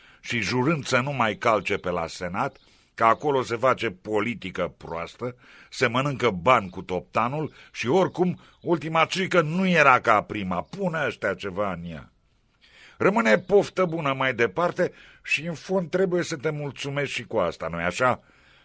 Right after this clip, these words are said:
Bună ziua ți-am dat, belea mi-am căpătat. Nici măcar o clipă nu mi-a trecut prin minte, la vremea așezării mele definitive în Guciumeni,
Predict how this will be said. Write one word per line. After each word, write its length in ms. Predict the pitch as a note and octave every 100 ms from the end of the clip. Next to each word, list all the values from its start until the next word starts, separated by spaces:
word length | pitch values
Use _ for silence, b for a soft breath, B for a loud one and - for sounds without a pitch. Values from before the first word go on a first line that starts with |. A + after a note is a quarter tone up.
| b
Bună 320 | - C3+ F#3+
ziua 320 | D3 G#3 F#3
ți-am 280 | F#3 F3 D#3+
dat, 420 | E3+ F#3 F3+ - _ _ -
belea 320 | D#3 F3+ C#3
mi-am 220 | F#2+ E2+ E2
căpătat. 640 | - E2 D#2 - C2+ - _ b b b b b
Nici 320 | - B2+ A#2
măcar 320 | B2 A2 A#2
o 140 | G2+
clipă 440 | F2+ - G2+ F2+ E2
nu 60 | D#2+
mi-a 160 | E2
trecut 340 | D#2+ E2+ - F#2
prin 260 | G2 F#2+
minte, 420 | E2+ D#2+ E2 A2 A#2+ b b b b
la 180 | F#2 G2+
vremea 320 | A#2 B2 A2
așezării 540 | G2+ A2 F#2 C#3+ A#2+
mele 280 | G#2 A#2 A2+
definitive 720 | F2+ F#2 F2+ F#2+ F2+ A#2 F#2+
în 180 | F2+ D#2+
Guciumeni, 640 | D#2+ D#2+ F2+ F#2 A#2+ C3